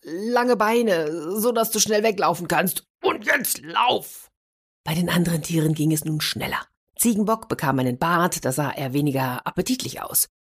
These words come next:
Und ehe Ziege sich's versah, hatte sie auch einen. Hippopotamus bekam vier riesige Zähne, und als Iltis kurz davor war, in Löwes Maul zu landen, konnte dieser das Grinsen seiner Frau im Nacken spüren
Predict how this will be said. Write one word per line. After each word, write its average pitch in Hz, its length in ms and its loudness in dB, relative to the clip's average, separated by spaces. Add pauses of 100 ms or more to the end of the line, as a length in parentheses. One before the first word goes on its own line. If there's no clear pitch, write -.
(120)
Und 190 200 0
ehe 202 180 2
Ziege 208 260 0
sich's 180 200 0
versah, 151 260 0
hatte 151 160 2
sie 135 160 -2
auch - 180 -10
einen. - 300 -12 (420)
Hippopotamus 156 1300 -2
bekam 127 400 -6
vier 135 280 0
riesige 139 380 0
Zähne, 185 460 2 (260)
und 165 120 0
als 170 220 0
Iltis 202 360 2
kurz 196 220 0
davor 185 340 0
war, 170 100 4
in 160 100 2
Löwes 165 460 2
Maul 156 340 2
zu 180 120 2
landen, 165 680 0
konnte 156 380 -2
dieser 147 260 2
das 147 160 -2
Grinsen 151 420 0
seiner 147 220 4
Frau 156 180 2
im 156 100 4
Nacken 160 260 0
spüren 170 480 2